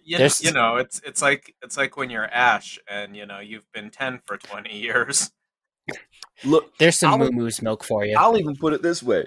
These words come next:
Speaker 3: like, and this has nothing to do with all that. Like, when you think back to the people you liked in,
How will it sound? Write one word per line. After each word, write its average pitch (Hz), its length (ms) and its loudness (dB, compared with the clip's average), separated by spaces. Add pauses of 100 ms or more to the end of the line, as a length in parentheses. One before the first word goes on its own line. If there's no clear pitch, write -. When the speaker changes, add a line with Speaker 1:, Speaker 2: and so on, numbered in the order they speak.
Speaker 3:
like, 110 220 2
and 127 120 2
this - 120 0
has 131 200 6
nothing 131 440 4
to 120 80 2
do 123 180 4
with 117 140 0
all 123 140 8
that. 113 220 8
Like, 110 200 4
when 123 160 2
you 170 100 0
think 180 260 4
back 123 200 6
to 151 80 0
the 113 80 2
people 139 260 0
you 113 140 2
liked 120 320 6
in, 101 180 -2